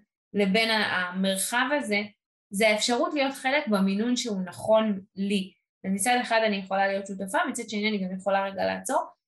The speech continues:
ואני חושבת שזה בעיניי ה-, ה-, הטיפ לכל מי שהוא, אה, ב-, בונה קהילה, או, או אפילו, שוב, במרחב העסקי, זה אין באמת הבדל בין הדבר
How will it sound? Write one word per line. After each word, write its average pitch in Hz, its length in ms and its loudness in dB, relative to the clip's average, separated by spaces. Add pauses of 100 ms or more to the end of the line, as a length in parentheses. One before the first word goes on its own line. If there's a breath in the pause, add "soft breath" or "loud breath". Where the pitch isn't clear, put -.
(200)
ואני 202 140 4
חושבת 277 180 0
שזה 208 460 0 (360)
בעיניי 196 440 0
ה-, 196 40 0
ה-, 170 720 -8
הטיפ 226 360 -8
לכל 196 280 0
מי 226 120 -6
שהוא, 175 540 -10 (720)
אה, - 340 -2
ב-, 214 260 4
בונה 226 520 4
קהילה, 233 680 2
או, 196 60 4
או 202 480 0
אפילו, 311 300 -4 (140)
שוב, 233 320 2
במרחב 202 420 0
העסקי, 247 360 0
זה 208 80 0
אין 233 220 0
באמת 233 340 2
הבדל 208 440 0
בין 208 120 -2
הדבר 190 260 -2